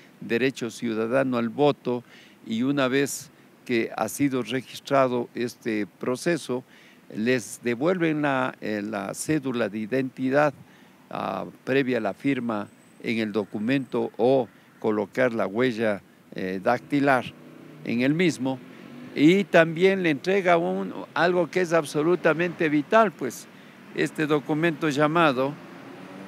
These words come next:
certificado de votación. Pero resulta que el número de sufragantes no coincide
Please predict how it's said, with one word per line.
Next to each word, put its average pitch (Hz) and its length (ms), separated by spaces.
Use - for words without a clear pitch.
certificado 165 840
de 151 60
votación. 156 680
Pero 185 180
resulta 185 640
que 160 180
el 139 160
número 185 460
de 143 160
sufragantes 160 960
no 147 180
coincide 151 720